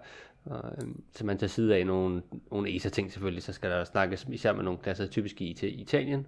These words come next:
hvor man lige siger, hvor så kan man få lov til at snakke lidt med en astronaut direkte i rummet. Det plejer at være sådan nogle cool ting. Ja, det er sådan nogle, sådan nogle hyggelige ting, der, der gør det lidt mere jordnært på en eller anden måde, og så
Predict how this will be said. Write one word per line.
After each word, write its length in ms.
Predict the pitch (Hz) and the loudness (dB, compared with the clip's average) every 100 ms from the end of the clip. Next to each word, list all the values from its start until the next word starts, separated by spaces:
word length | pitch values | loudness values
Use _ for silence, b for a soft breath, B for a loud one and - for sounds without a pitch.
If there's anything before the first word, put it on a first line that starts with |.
| - | -8
hvor 100 | 90 | -6
man 100 | 87 | -2
lige 220 | 92 92 | 0 0
siger, 240 | - 85 | 0 -4
hvor 160 | 85 90 | -2 -6
så 60 | - | -2
kan 100 | 95 | -4
man 60 | |
få 60 | 90 | 0
lov 100 | 95 | -2
til 80 | 92 | 0
at 60 | |
snakke 220 | 95 92 | 0 0
lidt 160 | 101 92 | 0 0
med 80 | 98 | 0
en 60 | |
astronaut 360 | 90 107 95 92 - 120 | 2 4 4 4 2 4
direkte 400 | 104 85 85 92 | 6 4 0 0
i 40 | |
rummet. 340 | 90 87 87 87 | 2 2 -2 -8
Det 80 | 90 | -4
plejer 160 | 95 | -4
at 60 | 95 | -2
være 100 | - | -6
sådan 100 | - | -8
nogle 120 | 101 98 | -10 -8
cool 200 | 95 92 | -8 -8
ting. 180 | - - - B B B B B - | -10 -12 -14 B B B B B -10
Ja, 60 | - - - | -8 -8 -4
det 80 | 110 | 0
er 40 | 104 | 2
sådan 140 | 110 | 2
nogle, 240 | 95 95 | 2 0
sådan 100 | - - | -2 2
nogle 140 | 123 | 2
hyggelige 320 | - 135 127 | 6 4 4
ting, 200 | - 107 | 4 2
der, 220 | - 92 87 | 4 2 2
der 100 | 95 | 2
gør 160 | 98 | 2
det 100 | 92 | 2
lidt 220 | 92 101 | 2 2
mere 500 | 101 92 90 85 82 69 - | 4 4 4 2 0 -4 0
jordnært 540 | 110 98 131 139 - | 4 6 4 2 0
på 80 | - | 2
en 60 | 175 | 4
eller 80 | 170 | 4
anden 100 | 175 | 4
måde, 240 | 170 185 | 4 4
og 60 | 143 | 2
så 180 | 120 | 2